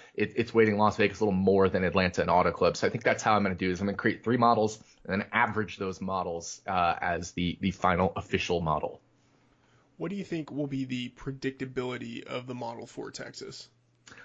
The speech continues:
Speaker 1: So just looking at each of the individual models, they're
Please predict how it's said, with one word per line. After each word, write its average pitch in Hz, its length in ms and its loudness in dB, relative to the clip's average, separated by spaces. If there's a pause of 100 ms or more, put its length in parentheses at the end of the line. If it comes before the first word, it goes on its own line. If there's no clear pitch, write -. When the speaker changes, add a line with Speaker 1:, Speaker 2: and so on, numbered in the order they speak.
(140)
Speaker 1:
So 175 320 6
just 185 360 2
looking 170 320 0
at 131 180 2
each 123 240 -2
of 123 100 -4
the 110 220 0
individual 107 800 2
models, 90 560 2
they're 123 320 6